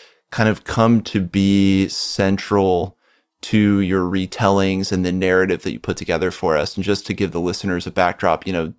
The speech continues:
Dionysus, Orpheus, Jesus. I mean, we're taking people from, like, Greco-Roman and Western European myths and pulling out these male figures. But how do you select who to work with? Was it, like, a much bigger list? Or, or how did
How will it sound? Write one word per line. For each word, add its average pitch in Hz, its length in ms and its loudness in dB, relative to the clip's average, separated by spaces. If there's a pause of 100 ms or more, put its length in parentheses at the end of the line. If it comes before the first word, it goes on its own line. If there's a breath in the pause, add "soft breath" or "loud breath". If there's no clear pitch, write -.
Dionysus, 101 960 2 (200)
Orpheus, 98 960 0 (400)
Jesus. 101 840 0
I 95 80 0
mean, 95 180 0
we're 101 100 0
taking 123 320 0
people 120 340 2
from, 110 520 2
like, 95 300 -2 (500 loud breath)
Greco-Roman 101 1000 2
and 92 140 -2
Western 101 400 0
European 95 640 0
myths 98 480 0 (500 soft breath)
and 95 480 0 (160)
pulling 110 360 2
out 101 200 2
these 98 160 -4
male 98 220 2
figures. 104 300 0
But - 120 -4
how 127 160 -4
do 143 80 -4
you 147 120 -2
select 110 640 0 (440 loud breath)
who 117 160 0
to 104 80 2
work 107 260 2
with? 92 140 2
Was 92 160 -2
it, 104 40 0
like, 92 180 0
a 85 60 -2
much 113 320 -2
bigger 127 260 -4
list? 123 260 -6
Or, 76 340 -2
or 113 40 -4
how 117 240 -2
did 131 240 0